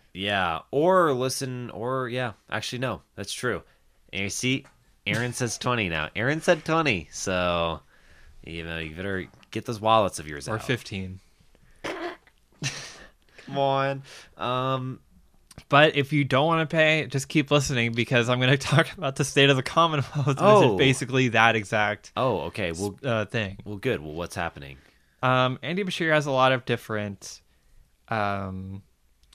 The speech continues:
Speaker 2: policies that he wants to enact.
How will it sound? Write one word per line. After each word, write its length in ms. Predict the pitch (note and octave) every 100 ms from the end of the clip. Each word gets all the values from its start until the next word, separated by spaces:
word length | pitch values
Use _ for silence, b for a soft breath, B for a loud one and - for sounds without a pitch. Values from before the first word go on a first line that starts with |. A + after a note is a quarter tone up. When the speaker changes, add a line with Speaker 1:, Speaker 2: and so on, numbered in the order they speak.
| b _ -
Speaker 2:
policies 920 | A#2 G#2 G2 - G#2+ F#2+ G2 - - _ _ _ _
that 140 | A2 G#2+
he 100 | G2+
wants 280 | G2 -
to 140 | - G2 A#2 - - B2
enact. 600 | G2 F2+ F#2 - -